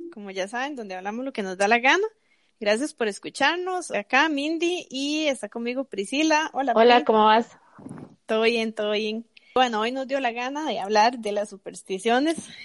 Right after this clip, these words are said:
Speaker 1: <laughs> Este es un tema muy, muy vacilón. A mí, la verdad, me llamó mucho la atención,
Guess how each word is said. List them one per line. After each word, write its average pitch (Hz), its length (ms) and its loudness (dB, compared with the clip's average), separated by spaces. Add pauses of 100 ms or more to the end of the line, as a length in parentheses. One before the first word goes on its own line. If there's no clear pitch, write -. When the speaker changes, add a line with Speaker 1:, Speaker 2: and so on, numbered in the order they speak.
Speaker 1:
<laughs> - 500 0
Este 233 300 0
es 269 80 -6
un 277 140 -6
tema 262 260 0
muy, 254 320 -4
muy 214 160 -4
vacilón. 220 600 0
A 170 40 -8
mí, 175 160 -8
la 202 120 0
verdad, 196 200 0
me 208 120 -2
llamó 185 180 -4
mucho 202 240 -6
la 226 80 2
atención, 202 760 -6